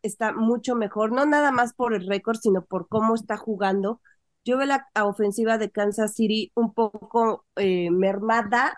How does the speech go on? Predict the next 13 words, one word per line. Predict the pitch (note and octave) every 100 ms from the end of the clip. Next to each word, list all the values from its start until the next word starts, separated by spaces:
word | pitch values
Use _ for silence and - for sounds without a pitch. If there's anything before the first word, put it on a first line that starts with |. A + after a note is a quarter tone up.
| -
en | G#3+ G3 F#3
cuanto | - G3 G3 G3+
a | F#3 -
que | G3+ G3 F#3 F3+ _ _ _ _ -
realmente | A#3 B3+ C4 B3+ B3+ C4+
no, | B3+ B3+ B3+ - _ _ _ -
no | A#3+ C4+
está | D4 - _ _ -
haciendo | - C4+ C#4
la | B3 B3+ C#4+ D#4+ G#4 - - - _ _ -
ofensiva | A3+ B3 A#3 C4+ C4+ C4+
explosiva | - - A#3 A3 - C4 B3+ B3+ B3+
que, | A3+ G3 F#3 E3 B2+